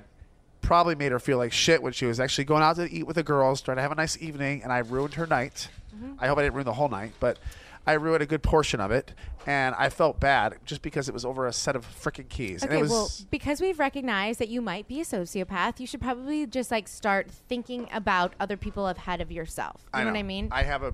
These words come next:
Speaker 1: I, I'm really bad at that. I think about myself first. I do every time.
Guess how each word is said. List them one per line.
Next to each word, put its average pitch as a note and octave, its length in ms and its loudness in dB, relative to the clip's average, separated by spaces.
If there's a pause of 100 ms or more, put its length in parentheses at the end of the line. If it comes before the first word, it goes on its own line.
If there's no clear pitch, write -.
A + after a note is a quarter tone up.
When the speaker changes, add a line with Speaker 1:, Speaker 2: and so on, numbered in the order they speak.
Speaker 1:
I, A#2+ 200 2
I'm B2 180 -2
really B2+ 220 -4
bad G#2+ 180 2
at G2+ 80 -4
that. F#2+ 220 -4
I A#2 80 -4
think C3 160 -6
about B2 160 -6
myself A#2 320 -4
first. - 520 -12
I B2 120 -2
do G#2+ 240 -6 (260)
every A#2+ 220 -2
time. G2 240 -8